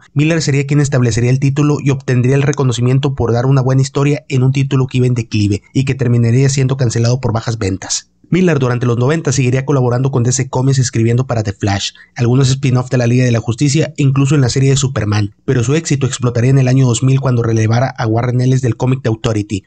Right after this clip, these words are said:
un cómic que es clave para poder entender los posteriores trabajos de Mark Millar. La premisa que creó Warren Ellis con The Authority era presentar un grupo de superhéroes en el mundo real lo más apegado posible, teniendo problemas personales como la depresión,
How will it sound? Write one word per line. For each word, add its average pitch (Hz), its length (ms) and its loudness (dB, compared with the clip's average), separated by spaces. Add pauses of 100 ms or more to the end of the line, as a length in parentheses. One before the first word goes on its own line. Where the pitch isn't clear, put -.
un 147 160 0
cómic 151 240 0
que 147 100 -2
es 139 100 -4
clave 143 320 0
para 135 240 -4
poder 123 220 0
entender 123 320 2
los 127 160 0
posteriores 120 500 0
trabajos 113 320 -2
de 117 80 0
Mark 113 240 -4
Millar. 98 380 -6 (260)
La 135 140 -2
premisa 160 320 2
que 170 140 -2
creó 165 340 2
Warren 147 400 0
Ellis 139 220 0
con 123 140 -2
The 120 40 0
Authority 123 500 0
era 147 200 -2
presentar 143 400 2
un 147 80 2
grupo 147 260 0
de 143 60 0
superhéroes 135 500 0
en 123 100 2
el 117 60 2
mundo 131 240 2
real 127 240 0
lo 135 140 2
más 131 200 -2
apegado 127 460 -2
posible, 104 440 -2 (100)
teniendo 131 340 2
problemas 131 380 0
personales 123 500 0
como 120 200 0
la 107 120 2
depresión, 131 560 0